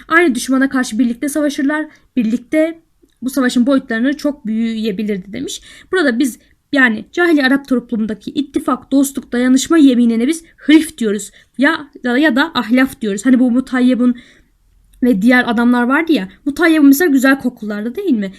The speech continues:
İşte bu adamların yaptığı ittifak, dostluk yemini hılftir. Hicabe neydi?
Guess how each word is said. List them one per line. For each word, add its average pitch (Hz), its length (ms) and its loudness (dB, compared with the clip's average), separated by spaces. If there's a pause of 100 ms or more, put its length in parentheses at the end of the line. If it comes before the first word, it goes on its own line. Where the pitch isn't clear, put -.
(120)
İşte 330 180 -4
bu 349 60 0
adamların 247 380 2
yaptığı 262 520 0
ittifak, 262 480 -8
dostluk 269 360 -2
yemini 302 460 4
hılftir. 262 540 0 (260)
Hicabe 311 340 2
neydi? 339 260 2